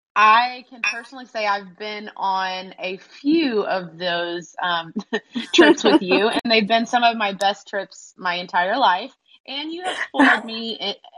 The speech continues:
Speaker 1: from ever traveling by myself or without your, your expertise. Um, a lot of these questions came from my Instagram followers over at Modern Mom Life, so we're going to dive in and just, there's a lot to cover.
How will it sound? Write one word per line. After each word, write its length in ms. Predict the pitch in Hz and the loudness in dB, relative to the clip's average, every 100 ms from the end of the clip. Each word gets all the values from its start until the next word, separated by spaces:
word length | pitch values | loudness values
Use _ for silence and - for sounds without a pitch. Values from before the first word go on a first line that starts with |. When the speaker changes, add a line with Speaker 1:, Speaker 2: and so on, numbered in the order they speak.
| - _ - | -20 _ 0
Speaker 1:
from 220 | 233 208 202 | 2 4 4
ever 220 | 208 220 | 2 4
traveling 600 | 311 214 269 214 302 196 | 4 6 6 4 0 0
by 160 | 196 196 | -10 -10
myself 560 | 196 - 190 190 190 _ | -12 -10 -8 -6 -10 _
or 400 | - 214 240 - _ 269 - | -6 0 0 -2 _ -20 -10
without 420 | 247 254 233 226 | -6 -2 -2 -2
your, 300 | 208 214 208 - | -6 -12 -12 -14
your 260 | 202 196 | -12 -10
expertise. 880 | 208 208 - 185 - 214 180 175 - _ - - 208 | -10 -12 -18 -18 -10 -8 -6 -8 -12 _ -20 -4 4
Um, 320 | 214 208 196 _ _ _ _ | 4 4 -2 _ _ _ _
a 100 | 240 | -6
lot 260 | 226 233 269 | 0 2 0
of 60 | 359 | -4
these 200 | 370 - | -10 -12
questions 500 | 302 277 294 262 - | -14 -14 -16 -20 -14
came 220 | 247 226 | -12 -12
from 220 | 226 220 | -10 -4
my 160 | 196 185 | -2 -2
Instagram 580 | 202 - 196 202 196 | -4 -6 -4 0 0
followers 420 | 190 190 190 190 180 | 6 6 6 4 0
over 220 | 180 185 | -4 2
at 240 | 180 175 | 2 2
Modern 280 | 180 180 180 | 0 -2 0
Mom 200 | 185 190 | -2 0
Life, 280 | 202 202 196 | 0 -2 -2
so 260 | - 185 180 - _ | 0 0 0 -8 _
we're 140 | 214 214 | -4 0
going 260 | 233 226 226 | 0 0 -2
to 80 | |
dive 380 | 190 196 190 196 | 2 6 6 6
in 340 | 180 180 180 180 _ _ - | 2 -2 -4 -10 _ _ -10
and 140 | 196 | -8
just, 340 | 190 196 - _ _ - | -6 -8 -12 _ _ -8
there's 220 | 220 220 | -6 0
a 60 | |
lot 300 | 233 247 240 | 6 6 6
to 80 | 247 | 0
cover. 340 | 233 208 185 | -6 -4 -2